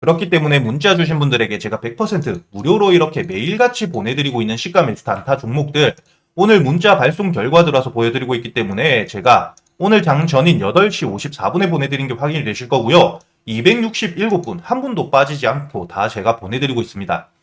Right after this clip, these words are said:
오늘은 제가 대명에너지와 에코앤드림 이렇게 두 종목 보내드렸는데 지금 차트를 보시게 된다면 오늘 에코앤드림과 대명에너지 모두 이십 프로 넘게 올라가 준 게 확인이 되실 겁니다.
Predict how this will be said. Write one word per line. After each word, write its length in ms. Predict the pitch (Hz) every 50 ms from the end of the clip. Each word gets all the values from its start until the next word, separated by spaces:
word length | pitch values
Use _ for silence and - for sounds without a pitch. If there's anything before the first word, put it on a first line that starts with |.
| _ _ _ _
오늘은 320 | 175 208 226 226 214 196
제가 260 | 175 - - - 180
대명에너지와 760 | - 113 104 113 123 147 175 202 202 208 190 160 127 104 95 -
에코앤드림 500 | - 180 180 214 196 180 170 139 131 127
이렇게 220 | 131 135 135 - -
두 160 | - - 107
종목 320 | - 127 151 185 196 170
보내드렸는데 880 | - 117 107 113 127 - - 135 127 110 95 95 139 160 131 95 85 - _ _ _ _ _ _ _
지금 180 | - 143 151 170
차트를 360 | 170 226 226 - - 233 226
보시게 300 | 170 165 165 180 185 175
된다면 440 | 165 151 143 143 127 113 104 92 87
오늘 260 | - 175 175 147 135
에코앤드림과 760 | 180 214 214 - 240 233 220 208 160 131 127 127 139 131 113 -
대명에너지 600 | - 104 98 117 139 156 143 135 139 139 143 95
모두 300 | 85 85 101 135 165 -
이십 240 | - - - 180 -
프로 120 | - 240
넘게 300 | 185 117 95 95 - -
올라가 360 | 170 170 180 185 165 - -
준 100 | - -
게 80 | 123 123
확인이 300 | 120 120 170 170 160 127
되실 240 | 113 95 90 117 117
겁니다. 420 | 147 123 110 87 85 82 - -